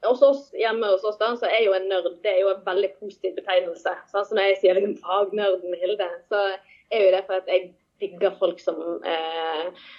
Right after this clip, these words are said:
eh, som har funnet sin ekspertise og sin interesse, og liksom bare drives av det da. Og jeg, eh, og jeg ser jo det at mitt yrkesvalg, jeg hadde jo tenkt å bli jordmor.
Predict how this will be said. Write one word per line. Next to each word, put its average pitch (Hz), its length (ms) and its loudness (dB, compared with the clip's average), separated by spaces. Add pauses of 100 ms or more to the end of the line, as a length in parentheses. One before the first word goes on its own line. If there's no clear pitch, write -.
(160)
eh, 175 300 0
som 180 340 2
har 185 120 -4
funnet 214 320 4
sin 208 200 6
ekspertise 185 640 4
og 180 80 6
sin 202 80 8
interesse, 180 560 2
og 165 80 4
liksom 202 200 2
bare 190 200 2
drives 202 440 4
av 196 240 0
det 190 180 2
da. 170 100 0 (800)
Og 208 80 -2
jeg, 190 220 0 (100)
eh, 175 200 -4 (600)
og 220 160 2
jeg 214 320 0
ser 262 80 2
jo 226 60 0
det 214 160 0
at - 80 -20 (260)
mitt 247 240 0
yrkesvalg, 180 440 0
jeg 214 120 2
hadde 202 140 4
jo - 20 -6
tenkt 277 160 -2
å 240 80 0
bli 214 80 -4
jordmor. 220 560 0